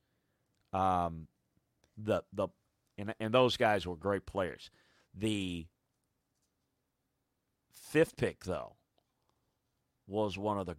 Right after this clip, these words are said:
great corners out of Arizona State, Michael Haynes. Um, the third round pick for the Rams that year, Jackie Slater.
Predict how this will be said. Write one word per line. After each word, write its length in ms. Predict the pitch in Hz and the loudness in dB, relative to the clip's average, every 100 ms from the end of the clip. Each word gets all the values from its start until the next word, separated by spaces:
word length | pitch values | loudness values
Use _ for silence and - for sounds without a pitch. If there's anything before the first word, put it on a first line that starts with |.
| - | -14
great 520 | - 101 107 107 98 | -10 -2 0 0 -4
corners 720 | - 101 92 80 67 - - - _ _ _ _ _ _ _ _ _ _ _ _ _ _ _ _ _ - | -12 -10 -10 -10 -12 -12 -12 -14 _ _ _ _ _ _ _ _ _ _ _ _ _ _ _ _ _ -2
out 140 | 104 | 2
of 80 | 104 | 4
Arizona 440 | 110 110 98 110 104 | 6 6 4 0 -2
State, 380 | - 92 90 | 0 0 0
Michael 320 | 95 87 95 87 | -4 -4 -2 -4
Haynes. 520 | 85 57 - - - _ _ _ _ _ - | -6 -12 -14 -12 -12 _ _ _ _ _ 0
Um, 560 | 95 92 87 82 76 - _ _ _ _ _ _ _ _ _ | 2 4 2 -2 -12 -18 _ _ _ _ _ _ _ _ _
the 80 | 101 | -6
third 300 | - 135 131 | 4 6 8
round 300 | 135 120 - | 6 4 4
pick 220 | 131 131 _ _ _ | 2 2 _ _ _
for 100 | - | -2
the 100 | 110 | 0
Rams 640 | 104 110 117 123 127 - - | 2 2 2 0 -2 -6 -4
that 180 | 107 98 | -2 -2
year, 340 | 120 120 127 - _ - | 0 -2 -2 -10 _ -4
Jackie 360 | 107 98 101 | -2 0 -4
Slater. 420 | 90 95 98 113 | -6 -2 -2 -4